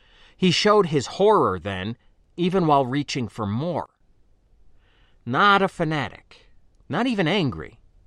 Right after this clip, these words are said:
To my mind, that meant something all on its own. His compulsion, whatever it was, had been unwelcome but overwhelming, and he'd never done anything like it before.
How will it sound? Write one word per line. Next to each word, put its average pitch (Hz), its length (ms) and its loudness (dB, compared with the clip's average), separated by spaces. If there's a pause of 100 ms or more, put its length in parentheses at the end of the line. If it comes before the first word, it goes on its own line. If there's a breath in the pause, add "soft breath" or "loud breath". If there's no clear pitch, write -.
(880 loud breath)
To 151 60 -2
my 226 240 4
mind, 170 500 2
that 151 200 2
meant 147 280 -4
something 120 760 -4 (240)
all 131 280 0
on 120 140 -2
its 107 200 -8
own. 87 240 -6
His - 220 -10
compulsion, 156 1000 -6
whatever 254 400 -2
it 214 80 -6
was, 120 600 0 (300)
had 127 220 -8
been 110 260 -2 (160)
unwelcome 165 800 0 (160)
but 104 260 -6 (140)
overwhelming, 147 720 2 (560)
and 92 160 -10
he'd 90 140 -10
never 196 360 -2
done 233 280 2
anything 220 420 -2
like 175 320 -2
it 156 120 -10
before. 139 600 -6